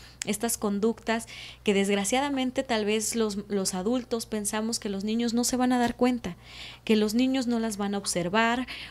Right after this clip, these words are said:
o, o que son pequeños y que no lo van a tener en cuenta. Claro que no es así. Los pequeñitos son como una esponja. Son una es-,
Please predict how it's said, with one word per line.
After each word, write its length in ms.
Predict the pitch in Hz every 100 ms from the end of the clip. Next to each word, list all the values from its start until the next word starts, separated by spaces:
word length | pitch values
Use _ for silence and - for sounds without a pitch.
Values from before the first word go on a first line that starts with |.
| -
o, 300 | 196 196 190
o 140 | 196
que 100 | 214
son 240 | 190 240 240
pequeños 720 | 247 - 247 269 277 285 -
y 120 | 208
que 340 | - 190 196
no 120 | 196 214
lo 120 | 226
van 160 | 214
a 100 | 208
tener 240 | 208 185 175
en 140 | 175
cuenta. 400 | - 170 - - - - - - -
Claro 360 | 233 226 247
que 120 | 247 214
no 120 | 190
es 160 | 190
así. 380 | 190 175 202 247 - - -
Los 180 | 202 202
pequeñitos 720 | 208 202 208 226 247 285 -
son 260 | - - 214
como 240 | 233 226
una 140 | 220 220
esponja. 720 | 208 - 185 180 175 156 156 - - -
Son 180 | - 214
una 160 | 240
es-, 140 | 240